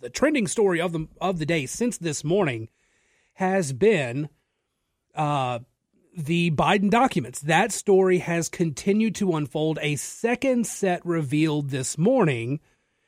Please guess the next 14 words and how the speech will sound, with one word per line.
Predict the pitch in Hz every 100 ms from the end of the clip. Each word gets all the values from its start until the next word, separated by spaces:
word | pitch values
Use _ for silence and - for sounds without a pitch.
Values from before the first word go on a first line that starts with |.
| _ _ _
And | 180 185
then | 254
it | 214
turns | - 208 202 160
out | 170 170
there | 156 180
was | 151 156 156 160 156 -
another | 185 180 262
one. | 190 139
So | - 202 190 175 _ _ _ _ _ _ _ _ _
here's | - 247 294 190
what | 233
we | 196 190
know. | 151 147 107